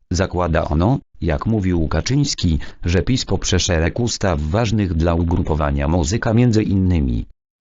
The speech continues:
ustawę antykorupcyjną, o dniu referendalnym, a także o sędziach pokoju, czy,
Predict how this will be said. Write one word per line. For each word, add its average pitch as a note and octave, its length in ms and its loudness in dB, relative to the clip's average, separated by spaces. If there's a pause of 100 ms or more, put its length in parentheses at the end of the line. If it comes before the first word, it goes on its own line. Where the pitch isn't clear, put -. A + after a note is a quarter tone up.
(120)
ustawę G#2 520 0
antykorupcyjną, D#2 1040 0 (360)
o G2 120 2
dniu A#2 220 2
referendalnym, E2+ 880 0 (160)
a - 100 0
także F2+ 380 0
o D#2 120 0
sędziach E2 500 0
pokoju, C#2 520 -2 (240)
czy, D2 220 2